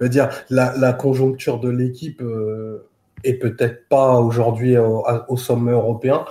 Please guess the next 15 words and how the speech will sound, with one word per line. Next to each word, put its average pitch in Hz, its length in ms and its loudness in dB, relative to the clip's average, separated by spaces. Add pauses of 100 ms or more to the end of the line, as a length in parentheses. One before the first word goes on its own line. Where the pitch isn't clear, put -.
(160)
quoique 113 280 0
ils 113 120 0
sont 117 180 0
dans 113 120 2
le 110 100 0
top 117 180 0
huit 127 240 -12
et 117 40 2
on 110 120 0
verra 110 260 0
ce - 80 -8
qu'ils - 140 -20
feront 117 200 -4
contre 107 300 -8
City. 113 420 -8